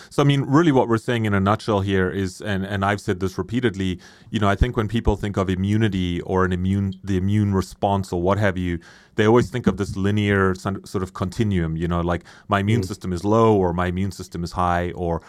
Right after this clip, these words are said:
Speaker 1: I wanna boost my immune system or what have you. And it's like, well, it's not really how it works, because you've got multiple branches of the immune system.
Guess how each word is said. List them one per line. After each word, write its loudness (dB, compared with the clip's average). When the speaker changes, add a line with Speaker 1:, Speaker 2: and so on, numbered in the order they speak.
Speaker 1:
I 0
wanna 2
boost -4
my 0
immune -2
system -10
or -6
what 0
have -2
you. -6
And -6
it's -8
like, -8
well, 0
it's -10
not 0
really 0
how 0
it -10
works, 0
because -8
you've -12
got -2
multiple 2
branches -2
of -4
the 0
immune -4
system. -8